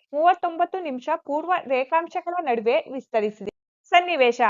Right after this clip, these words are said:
ಆಸ್ಟ್ರೇಲಿಯಾವು ಹಿಂದೂ ಮಹಾಸಾಗರ ಮತ್ತು ಪೆಸಿಫಿಕ್ ಸಾಗರಗಳ ನಡುವೆ ನೆಲೆಸಿರುವ ದ್ವೀಪಖಂಡ. ಈ ಖಂಡದ ವಾಯುವ್ಯಕ್ಕೆ ತೈವಾನ್, ಅರಪುರ ಸಮುದ್ರಗಳಿವೆ. ಈಶಾನ್ಯಕ್ಕೆ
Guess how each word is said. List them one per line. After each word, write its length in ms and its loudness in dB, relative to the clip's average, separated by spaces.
ಆಸ್ಟ್ರೇಲಿಯಾವು 800 2
ಹಿಂದೂ 360 -6
ಮಹಾಸಾಗರ 800 0
ಮತ್ತು 280 -6
ಪೆಸಿಫಿಕ್ 520 -2
ಸಾಗರಗಳ 600 0
ನಡುವೆ 340 0
ನೆಲೆಸಿರುವ 640 -2
ದ್ವೀಪಖಂಡ. 560 -2
ಈ 260 2
ಖಂಡದ 380 2
ವಾಯುವ್ಯಕ್ಕೆ 680 2
ತೈವಾನ್, 520 2
ಅರಪುರ 420 2
ಸಮುದ್ರಗಳಿವೆ. 800 2
ಈಶಾನ್ಯಕ್ಕೆ 720 2